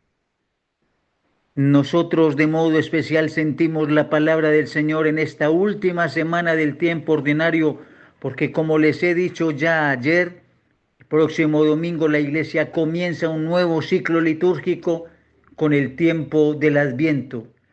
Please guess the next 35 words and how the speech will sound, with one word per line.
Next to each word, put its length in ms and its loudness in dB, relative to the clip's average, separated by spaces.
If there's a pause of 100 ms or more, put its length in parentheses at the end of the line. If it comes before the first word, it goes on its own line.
(180)
la 100 -8
disposición 1000 -2
y 60 2
la 200 2
preparación 720 -2
del 180 0
corazón 500 0
para 300 0
que 160 -2
nazca 460 -2
Jesús. 680 -4 (2000)
La 320 -4
preocupación 760 0
es 440 -6 (520)
en 200 -8
torno 340 0
al 100 -2
final 360 -2
de 100 0
los 220 -2
tiempos, 560 -6 (600)
y 100 -6
el 60 0
Evangelio 560 0
es 140 -6
una 220 -4
pregunta 460 -2
a 40 -4
Jesús: 420 -4
"¿Cómo 400 -2
va 120 0
a 40 -6
ser 300 -2
el 200 -6
final?". 500 -4